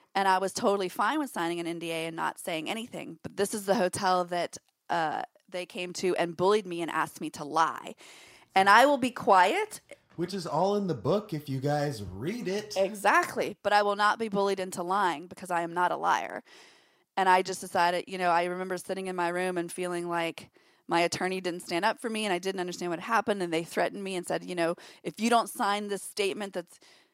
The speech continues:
Speaker 1: a lie, then you don't know what can happen. They could come after you. You could be audited. They could cause you all kinds of trouble." And they just looked me in the eye and slid the paper across and said, "Sign it." And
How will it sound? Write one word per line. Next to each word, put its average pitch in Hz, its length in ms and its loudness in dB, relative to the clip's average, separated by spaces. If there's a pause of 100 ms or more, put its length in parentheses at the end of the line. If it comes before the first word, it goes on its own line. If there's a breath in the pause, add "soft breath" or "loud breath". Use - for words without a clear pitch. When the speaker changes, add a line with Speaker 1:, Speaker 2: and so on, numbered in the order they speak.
(240 soft breath)
Speaker 1:
a 160 120 2
lie, 190 640 0
then 185 460 -2 (240 soft breath)
you 208 160 -2
don't 214 160 0
know 196 120 0
what 190 140 0
can 180 120 -6
happen. 233 440 0
They 190 120 -4
could 170 120 -10
come 196 160 -12
after 196 300 -2
you. 190 80 -14
You 180 60 -12
could 160 100 -18
be - 80 -10 (100)
audited. 190 480 2 (380)
They 139 120 -4
could 175 140 -12
cause 175 320 0
you 175 60 -2
all 165 120 4
kinds 180 220 -6
of 165 60 -8
trouble." 165 300 -4
And 165 280 -8
they 175 120 -2
just 175 180 -12
looked 190 120 0
me 190 100 -2
in 185 60 -2
the - 120 0
eye 170 180 4
and 170 100 0
slid 180 220 -10
the 170 60 -6
paper 165 300 -6
across 151 300 -4
and 175 120 -14
said, - 260 -14
"Sign 135 420 0
it." - 300 -12 (720 loud breath)
And 170 580 6